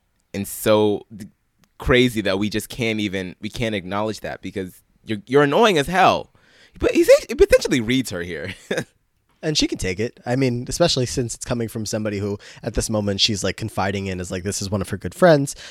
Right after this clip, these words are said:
Speaker 2: Uh, and, you know, the majority of this episode, that's how she feels. We'll get to a, a little bit more later on with that. But she's just talking about how, um,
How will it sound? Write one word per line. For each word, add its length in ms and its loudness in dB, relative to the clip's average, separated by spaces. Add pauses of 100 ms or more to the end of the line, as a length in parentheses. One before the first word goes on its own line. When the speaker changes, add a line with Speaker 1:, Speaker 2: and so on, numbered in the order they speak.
(120)
Speaker 2:
Uh, 280 4
and, 420 -2
you 140 0
know, 200 2
the 140 -2
majority 420 2
of 60 2
this 180 -2
episode, 460 -2
that's 220 -6
how 100 -4
she 180 -4
feels. 380 -6
We'll 180 -6 (480)
get 260 0
to 260 0
a, 240 0
a 20 0
little 160 0
bit 80 -2
more 160 -2
later 260 0
on 140 0
with 140 -4
that. 200 -2
But 160 -4
she's 200 0
just 220 0
talking 280 4
about 220 4
how, 320 4 (300)
um, 500 6